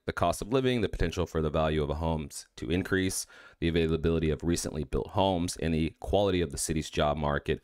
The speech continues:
are important to consider in conjunction with asking prices and interest rates," Sh-, uh, Hop said. "The best cities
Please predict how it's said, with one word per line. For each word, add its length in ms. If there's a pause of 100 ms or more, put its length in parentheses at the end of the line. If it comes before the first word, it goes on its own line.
(240)
are 120
important 420
to 80
consider 380
in 80
conjunction 580
with 180 (280)
asking 400
prices 360
and 140
interest 320
rates," 380 (1160)
Sh-, 280
uh, 180
Hop 260
said. 280 (300)
"The 60
best 220
cities 400